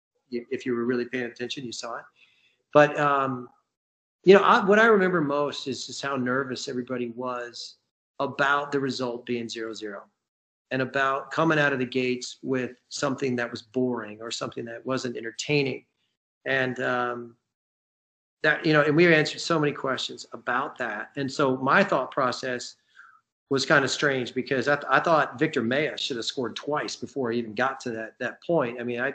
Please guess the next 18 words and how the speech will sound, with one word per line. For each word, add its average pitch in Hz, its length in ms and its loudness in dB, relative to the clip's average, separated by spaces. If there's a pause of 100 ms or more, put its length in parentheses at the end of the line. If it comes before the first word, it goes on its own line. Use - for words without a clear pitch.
I 135 80 -4
still 185 260 -2
don't 139 120 0
know 117 100 -8
how 113 120 -10
he 110 80 -10
missed. 113 340 -12 (560)
But, 131 340 2
you 147 60 -2
know, 135 100 0
Jeff 175 240 4
Causey 156 440 6
was 143 180 0
the 147 60 0
goalkeeper. 127 800 -4
Uh, 127 80 -8
D 135 160 -2
C 147 260 -2